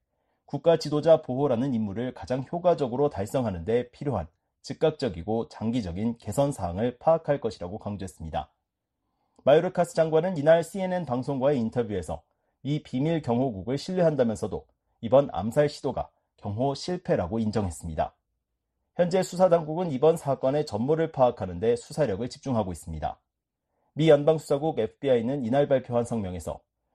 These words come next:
지난 칠월 십삼 일 펜실베니아주 버틀러에서 열린 유세 현장에서 발생한 총격 사건을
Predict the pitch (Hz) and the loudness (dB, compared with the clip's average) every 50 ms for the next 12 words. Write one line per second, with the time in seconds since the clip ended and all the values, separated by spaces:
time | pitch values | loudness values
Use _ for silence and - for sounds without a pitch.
0 | _ _ _ - - 139 151 160 156 - 170 180 175 165 - - - 156 139 147 | _ _ _ -2 2 4 4 4 2 -2 -2 -2 -2 -2 -2 0 0 2 2 2
1 | 160 165 160 - 185 196 - - 185 160 160 156 151 139 127 117 107 98 120 135 | 0 0 0 -4 -6 -6 -4 -4 0 2 4 4 4 4 2 2 2 0 -2 -6
2 | 123 - - 107 101 - 139 135 127 120 113 - 123 104 90 90 110 117 123 113 | -6 -6 -6 -8 -6 -4 0 4 4 4 4 2 0 -2 -2 -2 -4 -4 -4 -6
3 | 110 107 113 - 151 151 139 170 180 175 175 160 151 147 - 135 120 104 95 82 | -6 -4 2 2 2 4 2 0 -4 -2 0 0 0 0 0 0 0 0 -2 -6
4 | - 92 95 110 127 139 - - 175 180 165 151 135 - - 107 98 - - 104 | -6 -6 -4 -2 -4 -4 -4 -6 -6 0 2 0 0 2 0 -2 -2 -2 -2 -6
5 | 90 73 - | -6 -6 -10